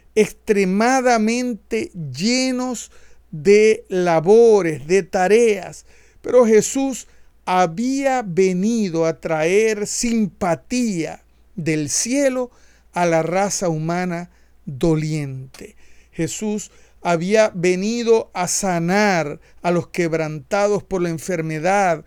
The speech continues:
a los quebrantados por el pecado, enfermedades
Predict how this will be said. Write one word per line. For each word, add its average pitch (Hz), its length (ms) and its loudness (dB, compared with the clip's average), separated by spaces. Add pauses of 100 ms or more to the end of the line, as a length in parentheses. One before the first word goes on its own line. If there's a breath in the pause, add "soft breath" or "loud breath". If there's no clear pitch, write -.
(400 soft breath)
a 180 100 0
los 185 160 2
quebrantados 180 920 0
por 185 200 -4
el 165 160 -2
pecado, 175 800 -4 (540)
enfermedades 180 1120 0